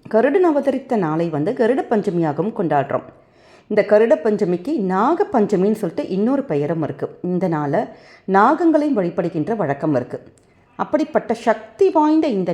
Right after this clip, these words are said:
நாளை நம்ம வீட்ல செய்யக்கூடிய எளிமையான சில தீப முறைகளும் சொல்ல வேண்டிய மந்திரங்களும் தான். நாளை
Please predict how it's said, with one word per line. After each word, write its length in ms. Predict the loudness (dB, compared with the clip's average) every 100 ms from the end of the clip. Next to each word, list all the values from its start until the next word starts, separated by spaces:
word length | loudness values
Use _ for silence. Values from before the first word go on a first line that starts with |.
| -2
நாளை 300 | -4 -2 -4 -4 -4 -2
நம்ம 280 | 0 2 2
வீட்ல 220 | 0 -2 -4
செய்யக்கூடிய 500 | -4 -4 -6 -6 -2 -2 -2
எளிமையான 640 | -2 0 0 0 -2 -2 -2
சில 240 | -2 -2 -6 -14 -20 -12 -4 0
தீப 280 | 0 2 2
முறைகளும் 440 | 2 0 -2 -4 -6 -4
சொல்ல 260 | -2 0 0
வேண்டிய 300 | 0 0 -2 -2
மந்திரங்களும் 560 | -2 -4 -6 -6 -6 -6
தான். 160 | -8 -14 _ _ _ -2
நாளை 320 | 2 4